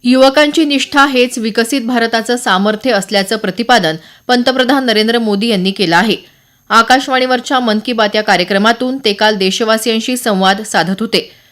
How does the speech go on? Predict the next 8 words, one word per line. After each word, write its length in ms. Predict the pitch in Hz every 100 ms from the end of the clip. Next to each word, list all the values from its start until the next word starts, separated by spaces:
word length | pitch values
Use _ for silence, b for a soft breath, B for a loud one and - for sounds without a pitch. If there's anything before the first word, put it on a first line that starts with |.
| b b
या 120 | 233
कार्यक्रमाचा 720 | 240 220 202 202 220 240 170 139 B B
एकशे 260 | 220 214 247
अठ्ठावीसावा 680 | 220 254 240 240 247 254
भाग 220 | 233 220 208
काल 260 | - 180
प्रसारित 420 | 190 202 190 160
झाला. 300 | 165 240 185